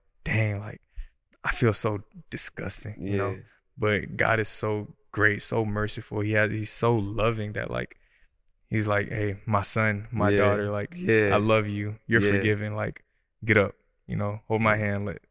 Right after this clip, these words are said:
Speaker 1: come to me. Don't turn to sin. Turn to me."
Speaker 2: Yeah.
Speaker 1: And that's the, that's the beauty of, of
Speaker 2: Yeah.
Speaker 1: Jesus, bro, is that
Speaker 2: Bro.
Speaker 1: there's no condemnation for those who are in Christ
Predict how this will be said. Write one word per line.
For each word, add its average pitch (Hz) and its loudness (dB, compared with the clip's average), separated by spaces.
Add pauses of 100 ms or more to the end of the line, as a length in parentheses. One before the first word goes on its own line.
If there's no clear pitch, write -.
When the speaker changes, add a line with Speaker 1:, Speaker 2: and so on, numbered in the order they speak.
(140)
Speaker 1:
come 123 4
to - -4
me. 101 -2
Don't 113 0
turn 120 0
to 113 -2
sin. 110 -2
Turn 113 -4
to - -12
me." 104 -6 (180)
Speaker 2:
Yeah. 104 -8 (280)
Speaker 1:
And 104 0
that's 110 4
the, 117 0 (220)
that's 143 4
the 135 4
beauty 113 2
of, 101 0 (200)
of 107 -4 (180)
Speaker 2:
Yeah. 92 2
Speaker 1:
Jesus, 101 2
bro, 101 -6
is 101 -6
that - -4 (380)
Speaker 2:
Bro. - -4
Speaker 1:
there's 98 2
no 104 2
condemnation 104 -2
for 107 -6
those 104 -2
who 107 -6
are 104 -2
in 101 -4
Christ - -2